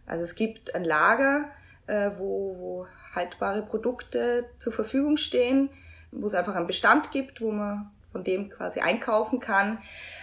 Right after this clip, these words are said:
äh, und frische Produkte sind dann meistens Bestellware. Das heißt, die stehen nicht einfach zur Verfügung, sondern muss ich als Mitglied genau das bestellen, ähm, was ich dann gerne hätte.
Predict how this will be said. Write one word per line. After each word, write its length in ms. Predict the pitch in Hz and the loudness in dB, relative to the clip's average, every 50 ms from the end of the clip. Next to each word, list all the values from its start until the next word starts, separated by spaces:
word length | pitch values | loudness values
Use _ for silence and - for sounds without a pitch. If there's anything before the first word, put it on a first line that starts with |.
| - - | -12 -6
äh, 300 | - 196 190 196 196 190 190 - | -2 0 2 2 2 2 0 -2
und 400 | - 196 196 196 190 196 202 202 | -2 -2 0 0 0 -2 -4 -6
frische 320 | - - 107 - - 220 | -2 0 0 0 0 0
Produkte 760 | - - 95 - 95 - - - - - - 180 180 180 175 175 | 0 -2 -2 -2 -2 -4 -6 -10 -8 -2 0 2 4 4 2 0
sind 200 | - - - 180 | -2 -6 -6 -4
dann 120 | 180 175 175 | -4 -4 -4
meistens 420 | 170 156 147 151 - 180 170 - | -4 -4 -4 -4 -6 -6 -6 -6
Bestellware. 800 | - 160 - - 139 139 143 156 147 143 135 - - 135 143 156 - _ _ _ _ _ _ - | -4 -2 -2 0 2 2 2 2 0 0 0 0 -2 -4 -6 -6 -10 _ _ _ _ _ _ -14
Das 140 | - - - | -10 -4 -4
heißt, 200 | 160 160 160 - | -4 -4 -4 -4
die 60 | 180 | -2
stehen 200 | - - 220 202 | 4 6 6 6
nicht 140 | 202 - 180 | 6 6 4
einfach 220 | 175 175 196 190 | 4 4 2 0
zur 140 | - 202 185 | -2 0 2
Verfügung, 500 | - 165 - - 262 269 269 269 262 254 | 2 2 4 6 6 8 8 8 8 8
sondern 540 | 247 214 196 196 190 185 180 185 185 - - - - - _ | 6 2 0 0 0 0 0 -2 -6 -12 -16 -20 -20 -16 _
muss 200 | - 190 190 190 | -8 -6 -4 -2
ich 360 | 190 196 202 - - - - - | -2 -2 -4 -6 -12 -14 -14 -8
als 200 | - 165 165 - | -8 -6 0 4
Mitglied 560 | 220 220 226 220 - - 208 202 202 202 202 - | 6 6 6 4 0 -4 -2 0 0 -2 -2 -4
genau 280 | 185 180 175 170 175 | -2 0 4 4 4
das 280 | - 156 147 165 - - | 6 4 2 2 0 -2
bestellen, 720 | - 170 - - - 151 151 160 160 160 160 165 160 - - | -4 -6 -4 -2 0 0 2 2 2 0 0 -2 -6 -6 -6
ähm, 240 | 156 151 143 151 | -6 -6 -6 -6
was 160 | 143 147 - - | -6 -8 -10 -12
ich 100 | 147 - | -14 -12
dann 160 | 156 151 147 | -10 -10 -8
gerne 240 | 139 131 131 135 147 | -8 -8 -8 -8 -10
hätte. 440 | 143 143 - - - 135 139 - | -10 -12 -14 -12 -12 -10 -10 -10